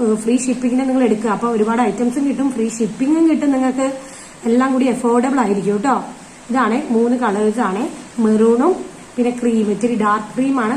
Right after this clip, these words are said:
നല്ല ക്വാളിറ്റി ഉള്ള ഐറ്റം ആണ് ട്ടോ. കണ്ടോ, ദാ വലിയുന്നത് കണ്ടോ? പിന്നെ അതുകൂടാതെ ഗ്രീൻ, ഗ്രീൻ ട്ടോ, ഡാർക്ക് ഗ്രീൻ ആണ്. നല്ല അടിപൊളി ഐറ്റംസ് ആണ് എല്ലാം.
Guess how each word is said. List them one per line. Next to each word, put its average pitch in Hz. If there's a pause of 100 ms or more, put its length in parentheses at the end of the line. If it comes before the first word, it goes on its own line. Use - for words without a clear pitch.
നല്ല 233
ക്വാളിറ്റി 233
ഉള്ള 254
ഐറ്റം 233
ആണ് 202
ട്ടോ. 269
കണ്ടോ, 247 (420)
ദാ 240
വലിയുന്നത് 247
കണ്ടോ? 208 (580)
പിന്നെ 247
അതുകൂടാതെ 247 (140)
ഗ്രീൻ, 226 (420)
ഗ്രീൻ 202 (120)
ട്ടോ, - (160)
ഡാർക്ക് 214
ഗ്രീൻ 220
ആണ്. 208 (760)
നല്ല 226
അടിപൊളി 226 (120)
ഐറ്റംസ് 226
ആണ് 208 (100)
എല്ലാം. 202